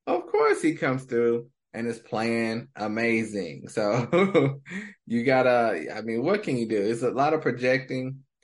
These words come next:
A lot of players that should do well don't, a lot should not do. So, I mean, it's,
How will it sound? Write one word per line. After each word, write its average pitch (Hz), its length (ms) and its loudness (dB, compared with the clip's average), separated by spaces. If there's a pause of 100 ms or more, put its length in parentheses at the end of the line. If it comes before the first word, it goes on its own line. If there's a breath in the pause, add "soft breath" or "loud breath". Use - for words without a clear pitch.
A - 80 -6
lot 120 200 2
of 123 100 -2
players 123 240 4
that 107 160 0
should 202 300 4
do 196 120 -2
well 180 360 2
don't, 170 420 -2 (100)
a 98 100 -8
lot 107 440 -2
should 117 300 -2
not 131 400 0 (320)
do. 101 320 -2
So, - 180 -6
I 90 100 -8
mean, 101 200 -8
it's, 113 260 -4